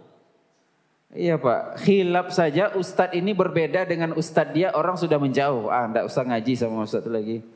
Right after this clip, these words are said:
Syubhat ya. Syubhat, ustadz tuh bawa syubhat. Ah,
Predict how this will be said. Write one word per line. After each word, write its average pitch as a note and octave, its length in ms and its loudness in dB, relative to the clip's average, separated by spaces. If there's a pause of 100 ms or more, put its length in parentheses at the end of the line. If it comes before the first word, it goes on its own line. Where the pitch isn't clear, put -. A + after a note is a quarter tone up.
(240)
Syubhat A#2+ 480 2
ya. A#2 160 -2 (1800)
Syubhat, B2+ 480 0
ustadz A#2+ 320 -2
tuh C3+ 80 0
bawa C3 160 0
syubhat. A#2+ 560 -2 (720)
Ah, G2+ 320 -4